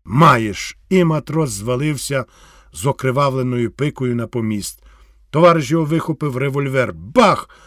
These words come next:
Гримнув постріл, куля посвистіла вгору і пробила крилатого херувимчика в склепінню церкви. Рейвах, крик, але служба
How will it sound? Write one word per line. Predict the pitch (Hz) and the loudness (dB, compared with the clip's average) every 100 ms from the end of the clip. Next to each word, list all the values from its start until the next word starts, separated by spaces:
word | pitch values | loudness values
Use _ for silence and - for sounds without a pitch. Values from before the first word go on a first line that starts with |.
| _ | _
Гримнув | - 117 170 143 135 113 | -8 0 0 0 -4 -6
постріл, | - 185 160 - 151 127 | 2 2 2 -2 -4 -4
куля | - 190 175 147 - - _ _ _ | 0 2 2 0 -6 -20 _ _ _
посвистіла | 160 - 139 135 - 165 143 | -4 -2 -4 -6 -2 -2 0
вгору | 104 147 196 180 175 | 0 4 4 4 2
і | 175 | -4
пробила | - 135 131 185 175 165 | -4 -4 4 4 4 0
крилатого | - 123 151 156 156 147 - - | -4 -2 0 0 -2 -4 -6 -16
херувимчика | - 151 160 180 160 - 127 120 | -4 0 4 4 4 0 -6 -6
в | 101 | -8
склепінню | - 120 - 127 127 120 | -8 -8 -4 -4 -4 -4
церкви. | - 110 98 - 87 - _ _ _ | -4 -6 -6 -12 -16 -18 _ _ _
Рейвах, | - 127 196 185 170 151 127 - | -8 0 2 4 0 -2 -8 -12
крик, | 104 139 185 175 - _ | -6 2 2 2 -4 _
але | - 143 123 | -4 -4 -4
служба | - 127 170 131 147 | -6 -2 -2 -2 -4